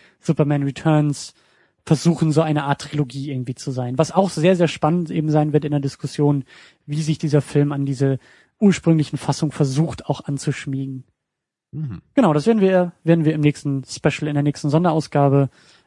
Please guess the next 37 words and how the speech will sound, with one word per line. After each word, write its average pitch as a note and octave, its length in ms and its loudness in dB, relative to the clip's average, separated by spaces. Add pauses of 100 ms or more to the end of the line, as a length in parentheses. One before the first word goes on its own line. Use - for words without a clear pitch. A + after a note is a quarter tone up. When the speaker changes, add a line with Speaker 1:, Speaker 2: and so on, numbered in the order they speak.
(140)
Speaker 1:
ähm, C3 400 -2 (640)
besprechen. G#3+ 400 4
Und G3 120 2
dann F3+ 340 0 (200)
hoffe - 220 0
ich - 140 0
auch, F3+ 160 4
dass - 200 -2
wir E3+ 120 4
gerüstet E3 480 0
und D#3 140 -4
vorfreudig D#3+ 580 0
genug D3 260 -2
sind C#3+ 200 -6
auf - 180 -10
den C3 160 -6
Man B2+ 160 -4
of B2+ 120 -10
Steel. B2 440 -8 (760)
Speaker 2:
Mhm. G2 260 -6 (100)
Also G2+ 80 -4
ich G2 60 -2
glaube, A2+ 160 4
in A2 80 2
Sachen A2+ 260 0
Vorfreude, A#2 560 2
da G#2+ 100 2
ist - 140 -2
hier G#2 140 0 (200)
keiner A2 280 -2
voraus, F#2 560 -4
äh, E2 160 -6
was E2+ 140 -6
Man F2 140 -4
of E2+ 80 -6
Steel F2 220 -10
angeht. E2+ 500 -10